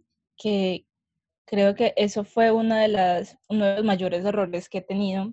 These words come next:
y es no creer tanto en mí. Yo sé que muchas veces al inicio nos cuesta creer en nosotros mismos y eso es un proceso, uno no lo va a hacer de la noche a la mañana, pero yo me diría eso, que crea más en ella,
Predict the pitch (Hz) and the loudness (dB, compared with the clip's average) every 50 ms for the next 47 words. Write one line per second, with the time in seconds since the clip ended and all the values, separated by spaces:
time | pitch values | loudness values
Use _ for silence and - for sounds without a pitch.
0 | - _ - - 208 208 196 190 185 - - - 208 208 208 202 - - 202 202 | -12 _ -8 -2 0 0 0 0 -2 -4 -4 -4 -2 -2 -2 -4 -4 -2 0 0
1 | 196 202 - - 202 208 202 196 196 196 208 214 196 160 - _ _ - - _ | 0 0 -4 -4 -4 -2 -2 -2 -2 -2 -2 -4 -4 -6 -10 _ _ -20 -20 _
2 | _ _ _ - 208 208 202 208 202 202 - 226 233 233 240 247 - 226 214 220 | _ _ _ -6 -4 -2 -2 -2 -2 -2 -2 -4 -2 -4 -6 -8 -8 -8 -6 -4
3 | 220 233 233 233 233 226 208 190 190 202 202 196 190 - 202 202 - - 196 190 | -4 -2 -4 -4 -4 -4 -4 -2 -2 -2 -2 -2 -4 -4 -6 -6 -6 -6 -8 -8
4 | 190 - _ - 208 208 208 - - 202 - 226 220 196 185 196 214 220 208 196 | -8 -8 _ -4 -2 -2 -2 0 -2 -2 0 0 -2 0 0 -2 -2 -2 -4 -4
5 | 180 - 190 180 196 220 214 196 190 175 - - - 185 185 190 185 - 185 202 | -4 -4 -6 -4 -2 0 0 0 -2 -4 -6 -8 -8 -6 -6 -4 -4 -4 -2 -2
6 | 196 226 233 254 247 247 - 247 240 240 240 208 180 175 175 185 185 196 196 214 | -2 -2 -2 -2 -4 -4 -2 -2 -2 0 2 0 0 0 -2 -10 -8 -8 -6 -4
7 | 220 214 220 220 220 214 208 208 214 214 202 202 196 202 196 185 180 175 - - | -4 -6 -6 -4 -4 -2 -2 -2 -2 -4 -6 -4 -4 -2 -2 -4 -6 -8 -10 -10
8 | 175 185 180 175 175 175 175 170 165 175 - _ _ _ - - _ - 196 202 | -10 -8 -6 -6 -6 -6 -6 -8 -10 -12 -16 _ _ _ -20 -10 _ 0 0 0
9 | 202 196 190 175 - 196 196 196 208 226 233 208 214 202 196 196 202 208 - _ | 0 0 -4 -4 -6 -4 -4 -2 -2 -2 -2 -2 -2 0 0 -2 -2 -4 -10 _
10 | _ _ _ _ _ _ _ _ _ _ - 214 196 - - - _ _ _ _ | _ _ _ _ _ _ _ _ _ _ 0 0 0 0 -4 -12 _ _ _ _
11 | _ _ _ _ _ - 208 185 _ - 220 208 202 202 202 214 - _ _ - | _ _ _ _ _ -12 -12 -10 _ -6 -4 -2 -2 -2 -4 -8 -16 _ _ -10
12 | - 214 220 220 214 220 226 - - 214 214 214 214 208 196 - 190 185 202 214 | -6 -4 -4 -4 -4 -6 -8 -8 -6 -4 -2 -2 0 -2 -2 -4 -6 -8 -8 -10